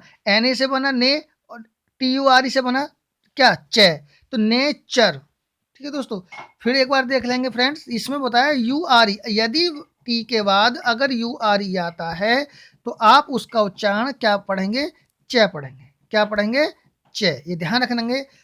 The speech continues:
अब यू आर ई अगर वर्ड के बाद, टी के बाद यू आर ई आता है तो उसका उच्चारण क्या पढ़ेंगे? च। ओके फ्रेंड्स, अब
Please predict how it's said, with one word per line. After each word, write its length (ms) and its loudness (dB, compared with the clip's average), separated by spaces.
अब 100 0
यू 180 -2
आर 200 2
ई 80 -6
अगर 200 -6
वर्ड 320 -2
के 100 -8
बाद, 300 -4
टी 420 -10
के 160 0
बाद 360 -2
यू 220 -2
आर 160 4
ई 100 -2
आता 240 -2
है 140 -4
तो 100 -8
उसका 260 -10
उच्चारण 380 -4
क्या 140 -4
पढ़ेंगे? 420 -6
च। 240 4
ओके 180 -8
फ्रेंड्स, 500 -2
अब 100 -4